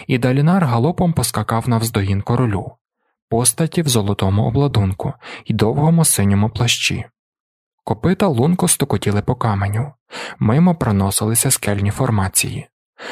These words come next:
Попереду із самого краю плато здіймався крутий шипоподібний останець.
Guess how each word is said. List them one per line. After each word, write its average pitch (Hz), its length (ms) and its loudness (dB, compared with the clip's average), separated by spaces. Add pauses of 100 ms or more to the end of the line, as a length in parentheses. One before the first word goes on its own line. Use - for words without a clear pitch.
(160)
Попереду 165 580 0
із 147 140 0
самого 160 480 4
краю 107 360 2
плато 120 560 2
здіймався 113 580 2
крутий 156 500 0
шипоподібний 107 800 0
останець. 98 720 -2